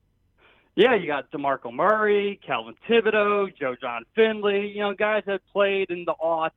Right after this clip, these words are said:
that, you know, had when it was like, you know, every couple of years when O U and the Huskers would, uh, would play. And Murray was a part of the, the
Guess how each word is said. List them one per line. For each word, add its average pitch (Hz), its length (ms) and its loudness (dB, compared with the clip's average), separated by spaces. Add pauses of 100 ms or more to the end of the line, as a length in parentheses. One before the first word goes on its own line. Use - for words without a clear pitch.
(140)
that, 151 240 -2
you 156 160 -6
know, 135 60 -4
had 151 320 -2
when 147 240 -8
it 147 80 -8
was 135 160 -10
like, 127 240 -2 (100)
you 131 140 -8
know, 127 160 -10
every 147 320 -2
couple 139 340 -6
of 131 60 -10
years 139 380 -6
when 123 260 -10 (280)
O 147 180 0
U 135 300 -6
and 123 80 -8
the 120 160 -6
Huskers 131 540 -4
would, 127 280 -4 (440)
uh, 127 260 0
would 127 280 -4
play. 123 340 2
And 117 160 -4 (420)
Murray 170 380 6
was 156 300 2
a 147 80 -8
part 151 420 0
of 147 160 -4
the, 151 180 -8 (160)
the 143 420 -2